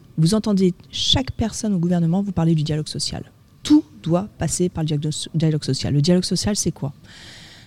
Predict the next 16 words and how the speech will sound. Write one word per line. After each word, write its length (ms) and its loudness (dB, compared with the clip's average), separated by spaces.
Ce 140 0
sont 360 2
des 160 4
organisations 480 2
salariales 460 2
et 60 0
patronales 440 -2
qui 100 -6
se 120 -4
mettent 120 -4
autour 200 -4
d'une 160 -2
table 200 0
et 40 0
qui 100 -14
discutent. 480 -6